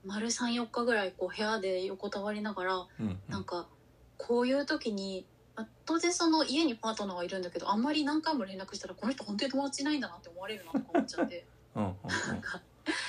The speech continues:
Speaker 1: 気軽になんか、「今病室しんどいわ」みたいなこと言う相手が私は全然いなかったんですね。
Speaker 2: うんうんうん。
Speaker 1: で、なんかその時にすごい自分のことを顧みてしまったというか、
Speaker 2: <laughs>
Speaker 1: なんかそ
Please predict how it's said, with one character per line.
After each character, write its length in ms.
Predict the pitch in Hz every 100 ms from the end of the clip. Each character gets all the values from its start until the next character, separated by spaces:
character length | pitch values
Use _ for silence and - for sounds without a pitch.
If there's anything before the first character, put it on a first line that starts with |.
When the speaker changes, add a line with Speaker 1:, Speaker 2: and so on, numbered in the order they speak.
| - 339 -
Speaker 1:
気 140 | -
軽 260 | 247 294 330
に 240 | 339 302
な 120 | 220 208
ん 40 |
か、 240 | 202 208 214
「今 220 | 233 202
病 200 | 208 220
室 260 | - 247 233
し 140 | 240
ん 60 | 240
ど 120 | 269
い 60 | 254
わ」 220 | 214 196
み 60 | 196
た 100 | 214
い 40 |
な 80 | 202
こ 120 | 190
と 80 | 190
言 180 | 180 226
う 40 |
相 120 | 247
手 100 | 254
が 100 | 220
私 140 | - -
は 60 |
全 160 | 190 220
然 140 | 277
い 40 | 262
な 100 | 277
か 100 | 233
っ 60 |
た 100 | 185
ん 40 | 175
で 60 |
す 120 | - 175
ね。 200 | 190 -
Speaker 2:
う 40 | 131
ん 20 |
う 20 |
ん 20 | 101
う 40 | 90 92 87 85
ん。 140 | 87 - - - - - -
Speaker 1:
で、 60 |
な 60 | 214
ん 20 |
か 100 | 226
そ 100 | 220
の 120 | 262 339
時 200 | 381 311
に 100 | 233
す 140 | 220
ご 120 | 247
い 40 | 320
自 140 | 226
分 180 | 226 247
の 100 | 262
こ 120 | 277
と 120 | 277
を 40 | 262
顧 140 | 220 208 247
み 100 | 254
て 80 | 247
し 120 | 208
ま 100 | 196
っ 20 |
た 120 | 202
と 80 | 196
い 80 | 190
う 80 | 185
か、 280 | 185 180 - -
Speaker 2:
<laughs> 140 | - 339 - - - - - - - - 320 277 254
Speaker 1:
な 60 | 320
ん 40 |
か 140 | 220
そ 120 | 240